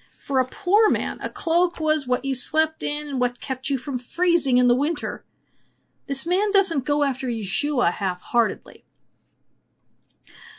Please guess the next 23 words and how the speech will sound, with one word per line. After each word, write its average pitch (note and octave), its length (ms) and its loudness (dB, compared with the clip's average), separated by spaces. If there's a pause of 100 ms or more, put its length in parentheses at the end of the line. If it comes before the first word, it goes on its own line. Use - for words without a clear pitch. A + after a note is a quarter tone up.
(200)
Verse D4+ 440 2
fifty-one, D#4 760 -2
"And A3+ 300 0
Jesus C#4 440 -2
said A#3 220 -4
to B3+ 60 -4
him, C#4 340 -6 (320)
'What A#3+ 440 0
do A#3 120 -2
you B3 160 0
want A#3+ 560 -2
me G3+ 280 -2
to G3 140 -6
do C#4+ 260 4
for C4 180 -2
you?' A#3+ 420 4 (800)
And G#3 100 -2
the G3+ 60 0
blind G#3 340 -2
man F#3 180 -2
says G3 260 -6
to G3+ 80 -10
him, G3 340 -6